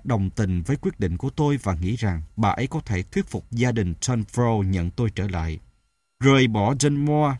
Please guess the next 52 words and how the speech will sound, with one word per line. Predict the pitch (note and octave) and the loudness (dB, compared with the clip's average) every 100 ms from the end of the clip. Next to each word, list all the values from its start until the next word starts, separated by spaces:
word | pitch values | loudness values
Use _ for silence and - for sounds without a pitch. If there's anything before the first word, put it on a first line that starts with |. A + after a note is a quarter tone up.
| - | -4
là | G#2+ | -2
một | F#2+ - | -2 -2
trong | C3 A2+ | -2 0
những | F#2+ | -2
quyết | - F3 G#2 | 0 -2 0
định | E2 | -4
khó | F2+ - C3 | -6 -2 -2
khăn | - C3 A#2 | -2 -2 -2
nhất | C3 G3 - | -2 -4 -4
mà | G2 | -6
tôi | - A#2+ | -4 -4
phải | F#2+ G2+ | -4 -4
thực | G2+ - | -4 -4
hiện. | E2+ E2 D#2 - - _ _ | -4 -4 -6 -12 -20 _ _
Chỉ | - D3 | 2 4
trong | G3+ D3 | 4 4
vài | A2+ G2+ - | 4 4 2
tháng | B2 F3+ F3 | -2 -2 -2
ngắn | F#3+ C#3+ | -2 -2
ngủi, | F2 F#2 D3+ | -2 -2 -2
với | F3+ | -2
những | D#3+ A#2 C3 | 0 2 2
mảng | F2+ F#2+ | 2 0
ký | - F3 | -2 -2
ức | D#3 G#3+ - | -2 -4 -2
dù | A2+ G2 F2 | 2 2 2
nhỏ | F#2 E2+ | 0 -2
bé | C3+ F3 | 0 -2
nhất | E3+ A3 | 0 -2
của | - | -2
cuộc | D#3 G#2 F#2 G2+ | -2 -2 -2 -2
đời | F#2 E2 | -2 -2
mình, | F2+ D#2+ D2+ - _ _ | -2 -4 -6 -12 _ _
Dunmore | G2+ C3 D3 C#3+ D3+ D3+ C#3+ - | 0 0 2 0 0 0 -2 -2
đã | F#2+ E2+ G2+ D#3 - | 0 2 0 -2 -2
cho | - | -2
tôi | C3 C3+ - | -2 -4 -2
quá | C3+ F#3 B2 | -4 -2 -2
nhiều, | G2 F2 D2+ - | 0 0 -4 -6
hơn | D#3 E3 | -4 -2
cả | G2+ | -2
những | A#2+ C3+ B2 | -2 -2 -2
gì | F2+ | -2
tôi | D#2+ C3 | -2 -2
mong | C#3 C3+ F#2+ | -2 -2 -2
đợi. | E2 D#2 - - _ _ _ _ | -2 -4 -8 -16 _ _ _ _
Tôi | - - | 0 2
quyết | G3 G#3+ | 0 0
định | G#3 F2 F#2+ | 0 0 -2
không | - C#3 C3+ | -4 -2 -2
nói | D#3+ | -2
lời | A#2+ | -2